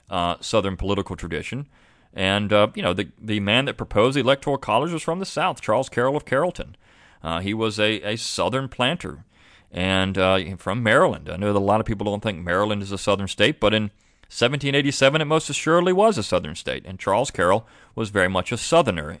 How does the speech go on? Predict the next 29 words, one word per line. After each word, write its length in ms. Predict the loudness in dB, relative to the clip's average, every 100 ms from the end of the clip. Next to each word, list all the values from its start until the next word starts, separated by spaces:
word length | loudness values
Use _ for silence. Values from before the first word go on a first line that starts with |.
| -10
in, 220 | -8 -8
in 200 | -6 -4
many 220 | -4 -4
ways. 460 | 0 0 0 -4 -18 _ -20 _ -14
So, 460 | 0 4 4 2 -2
um, 340 | 0 0 -2 -12 _ _ _ _ _ _ -20 -6
you 140 | 0
look 200 | 2 4
at 80 | 2
this 160 | 0
Electoral 420 | 2 0 0 -2 -2
College 340 | 0 0 0
system, 480 | -4 -6 -4 -8 -8 -16 -20 -20 -6
and 140 | -2
it's, 200 | -2 -4 -8
it's 140 | -8 -8
very 400 | -2 2 4 2
important 380 | 2 2 2
to 60 | 2
the 80 | -8
fabric 580 | -4 0 2 2 -2 -2
of 160 | -4 -2
this 220 | -4 -6
federation 720 | -6 -2 2 2 2 -2 -8
of 100 | -8
states 380 | -6 -4 -4 -8
that 160 | -12
we 120 | -12
have. 340 | -16 -16 -20